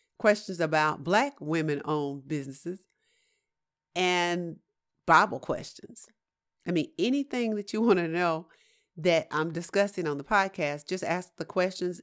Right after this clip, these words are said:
and I will answer them right here. I have experience in, in all of these subjects. And of course, you can ask me computer tips. So our computer tip of this week is if you are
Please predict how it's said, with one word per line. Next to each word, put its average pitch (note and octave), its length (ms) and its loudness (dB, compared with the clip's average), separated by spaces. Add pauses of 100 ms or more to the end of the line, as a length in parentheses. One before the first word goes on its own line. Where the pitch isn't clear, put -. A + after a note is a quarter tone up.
and D3+ 160 -2
I D#3+ 140 0
will C#3 260 -6
answer - 320 -4
them C#3 240 -6
right E3 320 -2
here. - 420 -10 (520)
I A#3 80 6
have F#3+ 120 6
experience E3+ 600 0
in, E3 160 -4 (160)
in D#3 160 0
all D#3 340 2
of C#3 80 -2
these C#3+ 240 -6
subjects. - 540 -8 (1900)
And G3+ 240 2
of F3 120 -6
course, D#3+ 280 -2
you D#3+ 60 -6
can F3+ 100 2
ask D#3+ 260 0
me D#3 120 -2
computer E3 400 -4
tips. - 480 -4 (800)
So F#3+ 160 4
our F3+ 120 8
computer C#4 440 0
tip A#3+ 340 -4
of D#3 200 -4
this A#3+ 280 -2
week D3+ 280 -8 (500)
is E3 160 -4
if E3 160 -2
you A#3 220 -2
are E3+ 180 0